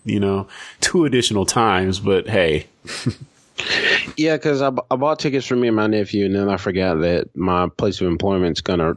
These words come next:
Speaker 2: they usually rent out a theater every month to watch the hot movie, so I'll definitely be catching that. And there's a vendor that is doing a premiere to promote,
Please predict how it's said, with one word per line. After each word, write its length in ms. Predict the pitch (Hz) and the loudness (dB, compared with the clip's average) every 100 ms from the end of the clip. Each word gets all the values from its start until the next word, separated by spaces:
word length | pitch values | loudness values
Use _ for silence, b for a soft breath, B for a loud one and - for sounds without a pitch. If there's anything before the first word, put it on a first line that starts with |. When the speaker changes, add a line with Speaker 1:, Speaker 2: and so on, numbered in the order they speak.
| - | -2
Speaker 2:
they 120 | 110 | 0
usually 360 | 127 120 107 95 | 0 2 0 0
rent 200 | 95 92 | 0 0
out 140 | 90 | 0
a 60 | 82 | 0
theater 360 | 95 92 90 90 | 0 0 2 0
every 160 | 85 | 0
month 240 | 85 82 - | 0 0 -2
to 60 | |
watch 380 | 82 82 - - | 0 -2 -2 -4
the 120 | 85 | -2
hot 260 | 80 92 - | 0 0 0
movie, 400 | 85 80 80 82 | -2 0 0 0
so 480 | 87 80 80 80 80 | 0 0 0 -2 -2
I'll 140 | 92 | -2
definitely 360 | 85 90 95 90 | 0 -2 0 -2
be 140 | 82 85 | -2 -2
catching 420 | 120 - 87 82 | -2 -2 0 0
that. 400 | 117 104 95 - 104 | 2 2 -2 -4 -2
And 460 | 104 104 98 95 | 0 0 0 0
there's 200 | 92 87 | 0 0
a 60 | 85 | -2
vendor 600 | 87 95 90 85 85 - _ - | 0 0 2 0 0 -6 _ -4
that 280 | 92 85 - _ _ - | 0 0 -4 _ _ -8
is 240 | - 90 82 | -2 -2 0
doing 220 | 92 87 | 0 0
a 40 | |
premiere 400 | 85 90 87 85 82 | -2 -2 0 0 0
to 120 | 82 | -2
promote, 480 | 92 85 85 82 | -2 0 0 -2